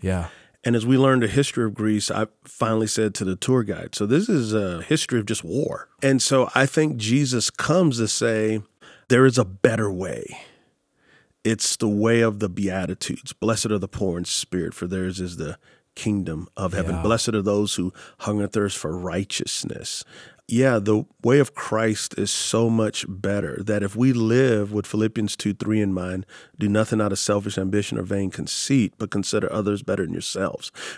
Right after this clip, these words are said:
Speaker 2: But we have to understand, though, the world's not gonna be that way.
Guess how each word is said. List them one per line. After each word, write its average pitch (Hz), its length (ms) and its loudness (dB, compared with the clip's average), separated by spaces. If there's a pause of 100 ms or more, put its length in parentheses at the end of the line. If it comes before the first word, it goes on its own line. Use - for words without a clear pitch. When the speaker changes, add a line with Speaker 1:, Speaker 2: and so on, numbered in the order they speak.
Speaker 2:
But 147 120 10
we 170 100 8
have 220 140 6
to - 80 -2
understand, 135 420 2
though, 80 280 -2
the 127 100 4
world's 147 420 6
not 135 220 0
gonna 117 180 2
be 123 220 2
that 110 260 0
way. - 300 -8